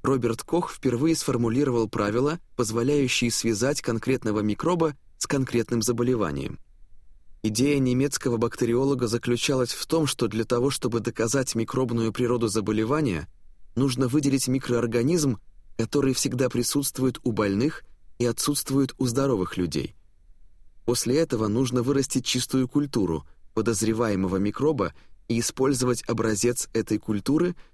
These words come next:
чтобы заразить здорового человека. Затем для окончательной уверенности следует взять образец у этого нового заражённого и вырастить из этого образца новую культуру,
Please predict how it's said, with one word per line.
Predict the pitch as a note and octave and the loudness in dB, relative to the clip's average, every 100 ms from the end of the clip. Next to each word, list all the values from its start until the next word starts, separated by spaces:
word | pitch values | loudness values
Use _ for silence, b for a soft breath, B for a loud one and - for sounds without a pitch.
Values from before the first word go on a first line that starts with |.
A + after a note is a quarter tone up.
| - | -16
чтобы | - C#3 B2 | -4 -2 0
заразить | A2 A2 G#2+ C3 B2+ | 0 0 0 0 0
здорового | A#2+ G#2+ G#2+ G2+ | 0 2 2 0
человека. | A2 A#2+ A2+ F#2 D2+ - - - - - - - - - | -2 0 0 0 -2 -8 -14 -20 -20 -20 -20 -20 -20 -6
Затем | - A2+ - F3 A#2 | -2 0 0 0 0
для | A#2 | 0
окончательной | A2+ B2+ D3+ C3 G2+ G#2 G#2 | 0 0 0 -2 0 0 0
уверенности | D3 D#3 A2 F#2 - C#2 - - | 2 2 0 0 -4 -6 -8 -8
следует | - B2+ C3+ B2+ B2 | -2 0 2 2 0
взять | A2+ B2+ G#2+ | 0 0 0
образец | F#2+ A2 A2 B2+ A#2 - | 0 0 2 2 0 -2
у | - B2 | 0 0
этого | A#2 A2+ B2 | 2 0 2
нового | B2+ G#2 F2 G2 | 2 2 0 0
заражённого | G#2 A2+ B2 F#3 A2+ D#2+ D2+ - B2+ | 0 0 0 0 0 -2 -4 -4 -2
и | |
вырастить | A#2 D#3+ C#3+ - B2+ - - | 0 2 2 0 -2 -2 -2
из | A#2+ D#3 | 2 2
этого | E3+ F#2 F2+ | 0 0 0
образца | E2+ G2+ - G#2 G#2 | 0 -2 0 0 2
новую | C#3 F2+ F#2+ F#2+ | 0 0 -2 0
культуру, | A2 G#2 E3 D3 E2+ | -2 0 0 2 -2